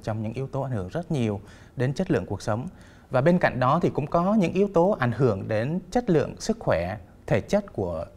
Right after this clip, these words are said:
em bé đó. Ví dụ như một em bé mà có chiều cao không có đạt, cân nặng không đạt thì đồng nghĩa với một, với một em bé có cái sức đề kháng yếu kém. Tại vì sao? Khi mà bị còi xương,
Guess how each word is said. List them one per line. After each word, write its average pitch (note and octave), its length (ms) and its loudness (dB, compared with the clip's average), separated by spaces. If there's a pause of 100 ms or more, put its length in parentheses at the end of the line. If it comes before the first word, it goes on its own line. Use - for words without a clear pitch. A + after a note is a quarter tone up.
(260)
em C3+ 160 0
bé B2+ 140 2
đó. B2+ 280 -2 (300)
Ví G3 100 2
dụ D3+ 120 6
như C#3 180 4
một C3 160 2
em C3 160 0
bé C3 440 2
mà A2+ 180 2
có C#3+ 180 -2
chiều A2+ 200 0
cao B2 440 0 (340)
không C#3 180 0
có D3+ 80 0
đạt, G#2+ 240 0 (120)
cân D3+ 160 2
nặng A2 140 0
không C3+ 200 -4
đạt G2+ 180 0 (460)
thì B2 140 0
đồng A2+ 200 2
nghĩa G#2 200 0
với C3+ 320 -6
một, A2 300 -2
với D3 100 2
một C#3+ 140 2
em A#2 120 0
bé A#2+ 260 2
có C#3+ 140 -2
cái E3+ 120 -4
sức - 180 -6
đề G2 100 -2
kháng A#2 240 -4
yếu D3+ 140 -6
kém. C#3 300 -8 (420)
Tại C#3 120 2
vì C#3+ 140 2
sao? E3 360 0
Khi F3 100 0
mà D3 100 2
bị B2 140 0
còi A#2 320 0
xương, E3 360 2